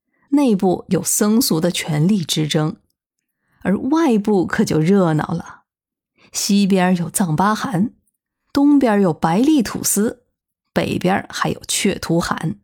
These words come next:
我们几次说到，活佛转世的灵童成长阶段是最容易出事儿的时段。这一时期的格鲁派又一次验证了这个观点。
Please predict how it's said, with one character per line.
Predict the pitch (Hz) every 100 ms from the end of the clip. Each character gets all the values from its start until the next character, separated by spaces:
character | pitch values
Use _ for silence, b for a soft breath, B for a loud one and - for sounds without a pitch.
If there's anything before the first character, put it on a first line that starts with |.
| _ _ _ _ _ _ _ _ _ _ _
我 | 208
们 | 226
几 | - -
次 | - 294
说 | - 185 170
到， | 170 - - _ _ _
活 | - 247 285
佛 | 311 302
转 | 262 - 165
世 | -
的 | 214 165
灵 | 170 226
童 | - 226 254
成 | - 190 196
长 | 285 - 156
阶 | 175 175
段 | 180 - - _
是 | - -
最 | - 349 320 214
容 | 170 180
易 | 190
出 | - 196 180
事 | 202
儿 | 202 156
的 |
时 | - - -
段。 | 160 156 - _ _ _ _ _ _ _ _ _ _ _
这 | - 320
一 | 254
时 | 175 - 160
期 | 185 214
的 | 208
格 | - - 202
鲁 | 247
派 | - 208 - - _ _ -
又 | 311 247 170
一 | - 156
次 | - 190 -
验 | 180 220 160 147
证 | 208 151
了 | -
这 | - 175
个 | -
观 | - 156 156
点。 | 156 - -